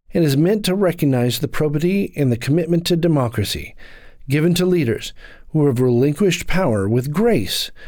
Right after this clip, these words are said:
rather than outstaying their welcome. Unfortunately, such rulers have been few and far between.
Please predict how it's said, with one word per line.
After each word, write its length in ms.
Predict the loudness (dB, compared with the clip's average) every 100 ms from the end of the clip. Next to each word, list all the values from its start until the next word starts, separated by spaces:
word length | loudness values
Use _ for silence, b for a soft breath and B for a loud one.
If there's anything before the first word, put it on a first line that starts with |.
| B 0
rather 320 | 0 2 2
than 220 | 2 2
outstaying 600 | 0 -2 -2 0 0 2
their 120 | 2
welcome. 560 | 4 2 2 -6 -8 -18 -20 -20 _ _ _ _ _ _ _ _ _
Unfortunately, 920 | -4 -2 2 2 2 -2 -2 -2 -2 -8 B B B
such 320 | -2 -2 2
rulers 440 | 2 4 4 2
have 120 | 0 0
been 160 | 0
few 400 | 0 2 2 4
and 160 | 2 2
far 180 | 0 2
between. 760 | -2 0 0 0 -4 -10